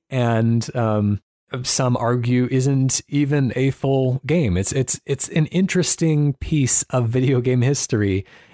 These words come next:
and, uh, especially interesting since it's one that people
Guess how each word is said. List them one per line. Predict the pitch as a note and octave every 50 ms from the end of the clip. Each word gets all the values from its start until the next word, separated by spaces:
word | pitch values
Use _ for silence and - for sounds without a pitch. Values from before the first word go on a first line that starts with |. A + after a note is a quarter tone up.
| _ _ -
and, | C3 A#2+ A#2+ A#2+ A#2+ A2+
uh, | A2+ A#2
especially | - A#2+ - - C#3 C3 - C3 A#2 A#2 A#2
interesting | A#2+ A#2 - A#2+ - - C3+ A#2+
since | A#2 - - B2 - -
it's | - -
one | B2 A#2 A#2 A2+
that | A2 G2+
people | - B2+ A2+ - A2+ A2 G#2+ A2 -